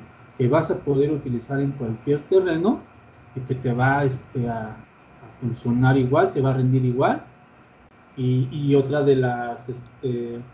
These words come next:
de la, de la ventaja que tiene nuestra marca es que maneja tallas chicas,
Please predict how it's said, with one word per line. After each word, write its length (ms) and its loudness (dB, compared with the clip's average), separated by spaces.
de 80 -6
la, 140 0
de 300 2
la 100 6
ventaja 460 2
que 80 0
tiene 220 0
nuestra 260 -6
marca 400 -4
es 140 8
que 260 6
maneja 460 2
tallas 320 -2
chicas, 680 -8